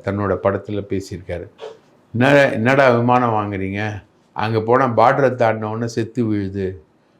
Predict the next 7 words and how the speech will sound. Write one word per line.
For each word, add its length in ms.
பொட்டி 340
விழுது" 380
அப்படின்ற 420
மாதிரி 260
ஒரு 220
டயலாக் 400
வந்திருக்கு. 480